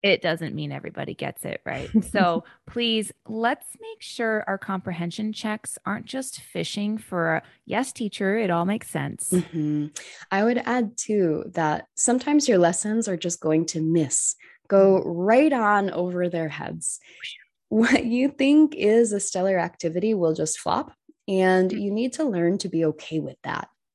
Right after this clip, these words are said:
Speaker 1: Flat activity falls right on its face.
Speaker 2: Blood everywhere. <laughs>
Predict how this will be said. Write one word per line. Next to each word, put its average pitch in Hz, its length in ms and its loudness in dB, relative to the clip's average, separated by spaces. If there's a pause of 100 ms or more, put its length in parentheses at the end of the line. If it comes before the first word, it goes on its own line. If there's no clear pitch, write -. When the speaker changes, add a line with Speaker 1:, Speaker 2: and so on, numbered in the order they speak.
(100)
Speaker 1:
Flat 170 220 2 (240)
activity 175 380 -10
falls 165 340 -6
right 156 320 -2
on 160 100 -2
its 170 160 -10
face. - 520 -8
Speaker 2:
Blood 277 840 6
everywhere. 277 1400 8
<laughs> - 40 -20